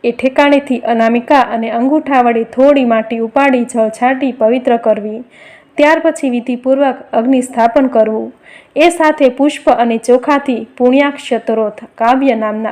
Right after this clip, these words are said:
અગ્નિદેવનું પૂજન કરી ઘીથી લોભસ્ય સ્વાહા, ત્વગમ્ય સ્વાહા, મંજસ્ય સ્વાહા આ પ્રકારના મંત્રનું ઉચ્ચારણ કરી વિધિપૂર્વક હોમ કરવો.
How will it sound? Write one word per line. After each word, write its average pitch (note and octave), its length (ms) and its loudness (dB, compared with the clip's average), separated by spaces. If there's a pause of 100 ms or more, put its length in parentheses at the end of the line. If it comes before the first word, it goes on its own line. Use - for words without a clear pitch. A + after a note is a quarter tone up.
અગ્નિદેવનું A3 720 -2
પૂજન C#4+ 320 2
કરી D4 360 2 (460)
ઘીથી E4 320 4
લોભસ્ય B3 580 2 (360)
સ્વાહા, B3 480 0 (400)
ત્વગમ્ય B3+ 600 2
સ્વાહા, C4 600 0 (160)
મંજસ્ય C#4+ 680 2
સ્વાહા C4+ 520 -2 (380)
આ C4+ 100 4
પ્રકારના B3 540 0
મંત્રનું B3+ 560 -4
ઉચ્ચારણ A3+ 520 -2
કરી B3+ 320 0
વિધિપૂર્વક A#3+ 680 -2 (180)
હોમ A3 200 -2
કરવો. G#3 420 -6